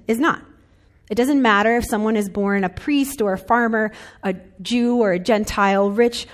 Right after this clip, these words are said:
or poor. If you do what God says, you are part of God's kingdom. If you don't do what God says, you're not. It's simple. The parable of the two sons tells the story of a father who asked his sons to go out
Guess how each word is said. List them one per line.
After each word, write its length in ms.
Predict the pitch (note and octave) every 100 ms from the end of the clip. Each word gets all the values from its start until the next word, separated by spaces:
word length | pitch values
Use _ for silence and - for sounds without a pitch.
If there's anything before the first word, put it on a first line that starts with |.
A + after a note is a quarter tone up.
| -
or 160 | A3 G#3+
poor. 320 | - G#3 E3
If 240 | A3+ D#4 E4
you 120 | E4
do 200 | A#3+ C4
what 160 | A#3
God 260 | A3+ G3+ F#3
says, 360 | - A3+ F#3+ G3+ -
you 160 | G#3 A3+
are 80 |
part 320 | A#3 - F3+ -
of 160 | F#3+
God's 260 | F3+ F3 -
kingdom. 380 | C4 A3 D3+ - - _ _ _ _ _ _ _ _ _
If 140 | A#3 A3+
you 120 | G3
don't 300 | A#3 C4 G3+
do 140 | G3
what 120 | E3+
God 200 | E3 E3+ E3+
says, 260 | D#3+ F3+ G3 - -
you're 120 | - A3+
not. 240 | D#4 - - - - - _ _ _ _ _ _ _ _
It's 160 | G3 -
simple. 320 | C#4+ - - - - - - - - _ _ _ _ _ _ _ _ _ -
The 80 | A3
parable 380 | A#3+ A#3+ B3+
of 60 | C4
the 80 | C4+
two 200 | - C#4+
sons 600 | C#4+ G3+ F3+ F#3+ G3+ - - _ _
tells 200 | - G#3+
the 100 | A3
story 300 | A3+ B3+ A3+
of 80 | F#3+
a 60 | G3+
father 420 | - - G3 F3+
who 140 | G#3
asked 280 | - F3+ -
his 120 | A#3+
sons 240 | - F3+ F#3+ -
to 60 | G3
go 240 | G3 F#3+
out 240 | D#3 E3